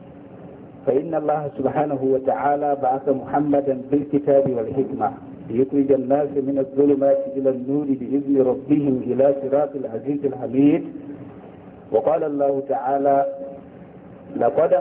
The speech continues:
من الله على المؤمنين إذ بعث فيهم رسولا من أنفسهم يتلو عليهم آياته ويزكيهم ويعلمهم الكتاب والحكمة وإن كانوا من قبل لفي ضلال مبين".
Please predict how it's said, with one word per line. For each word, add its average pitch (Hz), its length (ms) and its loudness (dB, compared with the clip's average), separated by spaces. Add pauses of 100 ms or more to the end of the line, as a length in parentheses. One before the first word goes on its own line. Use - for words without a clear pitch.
(100)
من 175 260 -6
الله 147 440 -2 (180)
على 151 160 0
المؤمنين 143 680 -2
إذ 139 260 2
بعث 127 420 2
فيهم 143 380 2
رسولا 151 540 2
من 139 320 -2 (100)
أنفسهم 143 720 2
يتلو 147 380 2
عليهم 135 480 0
آياته 135 560 2 (140)
ويزكيهم 143 880 2
ويعلمهم 131 920 0
الكتاب 139 640 2
والحكمة 143 800 -2
وإن 131 420 0 (100)
كانوا 151 340 2
من 127 240 -4 (160)
قبل 151 240 2 (120)
لفي 131 280 -2
ضلال 131 440 2 (160)
مبين". 143 400 0